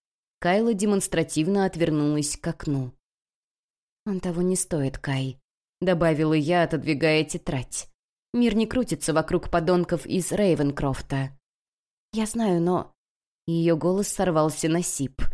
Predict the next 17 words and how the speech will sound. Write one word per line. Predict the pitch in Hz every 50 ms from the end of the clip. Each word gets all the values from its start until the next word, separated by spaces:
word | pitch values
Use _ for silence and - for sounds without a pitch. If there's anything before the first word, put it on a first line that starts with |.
| - - _ _ _ _ _ _ _ _ -
Она | 175 175 175 170 165
судорожно | 160 - 175 165 151 165 170 170 147 170 165 156
сглотнула, | 151 - 165 165 156 - 185 185 190 180 165 156 147
сжав | 139 143 139 160 165 - -
кулаки | - 165 160 156 151 - 156 151
на | 156 156
коленях. | 147 - 170 170 165 156 139 135 135 135 127 - - - - - _ _ _ _ _ _ _ _ _ _ _ _ _ _ -
«Не | 233 226 220
могу | 220 226 190 208 214
выбросить | 175 196 185 - 175 175 - - 160 - -
его | 170 170 160 180 175
из | 180 165 156
головы. | - 185 190 196 196 170 160 147 139 139 - _ _ _ _ _ _ _ _ _ -
Кажется, | - 233 214 190 208 196 - - 190
будто | 165 170 202 - - - 208
это | 202 202 202 - 220
я | 202 180 233 220 202 180 120 - -